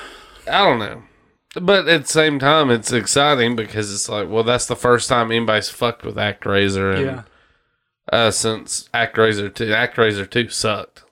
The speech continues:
Speaker 1: Like,
Speaker 2: Yeah.
Speaker 1: it didn't have anything that made,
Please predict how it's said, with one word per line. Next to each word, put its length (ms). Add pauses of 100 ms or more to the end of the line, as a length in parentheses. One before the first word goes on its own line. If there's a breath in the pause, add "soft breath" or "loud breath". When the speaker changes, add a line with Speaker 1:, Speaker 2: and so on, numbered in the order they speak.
(220)
Speaker 1:
Like, 320 (200)
Speaker 2:
Yeah. 260 (1500)
Speaker 1:
it 80
didn't 220
have 220
anything 500
that 120
made, 380